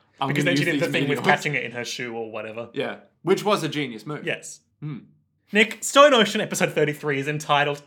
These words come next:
Speaker 2: Gravity of the New Moon.
Speaker 1: Wait, is this actually related in any way to the new moon?
Speaker 2: What are you talking about?
Speaker 1: So, like, the, the name of the
Speaker 2: <laughs> What?
Speaker 1: episode is Gravity of the New Moon.
Speaker 2: Yes.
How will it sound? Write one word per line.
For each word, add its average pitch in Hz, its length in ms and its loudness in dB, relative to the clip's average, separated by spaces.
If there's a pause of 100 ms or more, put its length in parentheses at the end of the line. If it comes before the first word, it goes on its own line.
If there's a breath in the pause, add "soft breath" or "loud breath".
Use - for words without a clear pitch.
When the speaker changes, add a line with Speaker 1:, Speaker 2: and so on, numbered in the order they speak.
Speaker 2:
Gravity 196 640 4
of 156 160 -4
the 160 80 -2
New 147 260 -2
Moon. 113 520 -8 (640)
Speaker 1:
Wait, 190 280 2
is 160 100 0
this 240 220 -2
actually 175 420 4
related 139 480 2
in 135 180 -6
any 131 240 -4
way 120 280 -4
to 131 100 -12
the 117 100 -10
new 117 200 -12
moon? 104 260 -16 (320)
Speaker 2:
What 139 300 -2
are 151 100 -2
you 170 160 -2
talking 156 460 2
about? 113 320 -6
Speaker 1:
So, 208 160 0
like, 175 280 -2
the, 165 140 -10
the 180 380 -2
name 208 280 0
of 247 120 -4
the 220 140 -2
Speaker 2:
<laughs> - 20 2
What? 262 260 6
Speaker 1:
episode 139 320 -6
is 151 160 -6
Gravity 170 580 -2
of 143 320 -6
the 139 120 -6
New 135 240 -8
Moon. 131 200 -8
Speaker 2:
Yes. 156 520 -2